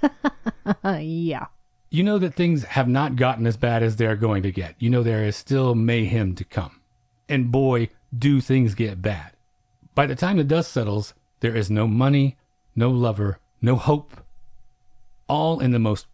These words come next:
Speaker 2: permanent and devastating way. All of this was for nothing. And even if you don't find these characters sympathetic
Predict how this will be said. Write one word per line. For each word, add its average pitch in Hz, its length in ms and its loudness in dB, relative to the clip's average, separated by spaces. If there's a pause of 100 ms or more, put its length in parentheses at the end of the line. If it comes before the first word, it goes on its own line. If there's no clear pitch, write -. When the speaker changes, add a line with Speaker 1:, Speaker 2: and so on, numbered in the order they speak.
(140)
Speaker 2:
permanent 156 600 2 (120)
and 104 340 -2
devastating 110 720 0
way. 92 300 -6 (580)
All 214 180 2
of 185 80 0
this 160 160 0
was 139 160 0
for 98 140 -4
nothing. 98 640 -4 (760)
And - 140 0
even 196 180 0
if 160 100 -2
you 147 60 0
don't 147 200 -2
find 147 260 2
these 135 120 0
characters 135 420 -2
sympathetic 131 640 -2